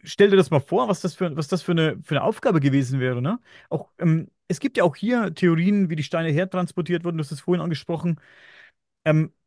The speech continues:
man, man schreibt, dass die Steine über den Nil her, äh, transportiert wurden und dann, dann in der Nähe der Baustelle abgeladen wurden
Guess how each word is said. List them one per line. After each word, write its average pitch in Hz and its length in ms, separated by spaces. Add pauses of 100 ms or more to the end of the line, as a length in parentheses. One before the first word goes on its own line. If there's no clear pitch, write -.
(160)
man, 160 420 (240)
man 165 140
schreibt, 165 320
dass 165 100
die 143 120
Steine 185 480
über 156 340
den 139 260
Nil 190 260
her, 170 300
äh, - 140
transportiert 160 580
wurden 156 340
und 139 200
dann, 123 200
dann 143 140
in 143 100
der 120 80
Nähe 151 300
der 139 100
Baustelle 135 500
abgeladen 160 600
wurden 156 500